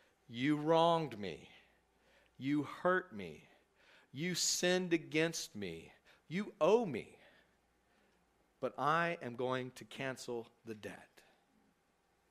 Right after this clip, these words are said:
What you did was wrong, and I'm not denying that. You know, Jesus didn't deny the wrongs that we did to him, but he forgave us. I tell you, forgiveness, sometimes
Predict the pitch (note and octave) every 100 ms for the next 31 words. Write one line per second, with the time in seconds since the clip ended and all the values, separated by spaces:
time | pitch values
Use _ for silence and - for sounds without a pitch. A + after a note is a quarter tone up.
0 | _ - F3 G#3+ A3 F#3 G#3 G3+ F#3+ F#3
1 | G3 F3 F#2 - B2 C#3+ G#3+ F#3 F3+ E3
2 | E3+ F#3 C#3 F#2+ D#2 - _ _ - -
3 | F#3+ F3+ D3 G#3+ A#3+ G3 - E3+ D#3+ D3
4 | D#3 E3+ D#3+ D3+ E3+ E3+ D#3+ E3+ F3+ E3+
5 | D#3+ D#3+ F3 C3 F#2+ - - - _ _
6 | _ _ - B2 - F2 A#2+ F3+ F2 -
7 | - - - - _ _ _ _ _ _
8 | _ _ _ _ _ _ _ _ _ -
9 | A#2+ C3 F#3+ C#3+ A#2 C#3 B2+ F3 F3+ F#3
10 | - F#3 F#3 - F#3 F#3 F3+